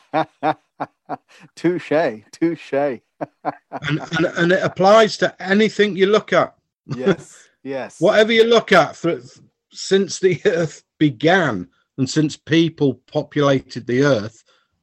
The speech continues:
Speaker 2: there's always been times like these.
Speaker 1: Amen to that. Uh, that's all I can say, uh, Rob. And, uh, well, ladies and gentlemen,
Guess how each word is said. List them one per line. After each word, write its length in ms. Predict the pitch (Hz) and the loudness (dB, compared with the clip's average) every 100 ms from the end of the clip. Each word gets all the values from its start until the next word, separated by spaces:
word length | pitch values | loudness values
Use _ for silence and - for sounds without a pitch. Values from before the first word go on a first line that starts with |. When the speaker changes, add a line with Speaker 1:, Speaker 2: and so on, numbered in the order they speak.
| - | -10
Speaker 2:
there's 200 | 123 143 | -4 2
always 340 | 156 147 131 | 4 4 0
been 260 | - 139 131 | -2 -2 0
times 400 | 139 135 127 - | 0 0 -2 -2
like 300 | 131 127 117 | 0 0 0
these. 460 | 120 117 101 - _ _ _ _ _ _ _ _ _ _ _ _ _ _ - | -4 -2 -6 -12 _ _ _ _ _ _ _ _ _ _ _ _ _ _ -6
Speaker 1:
Amen 440 | 151 165 143 165 151 | -2 0 2 0 0
to 160 | 151 | -2
that. 340 | 139 135 - 131 | 0 -2 -4 -4
Uh, 220 | 135 139 | -2 0
that's 280 | 143 139 - | 0 -2 -2
all 200 | 139 135 | 0 2
I 120 | 139 | 0
can 220 | - 123 | -2 -6
say, 340 | - 127 127 127 | -4 -4 -4 -4
uh, 200 | 127 123 | -4 -4
Rob. 380 | 120 131 139 135 | -4 -4 -4 -4
And, 320 | 131 127 127 | -6 -6 -4
uh, 240 | 131 123 - _ _ _ _ _ - | -4 -4 -8 _ _ _ _ _ 0
well, 380 | 180 190 170 - - | 4 4 2 -6 -12
ladies 320 | 143 185 214 180 | -2 -2 -2 -6
and 120 | 143 | -4
gentlemen, 420 | 185 175 143 | -4 -2 -4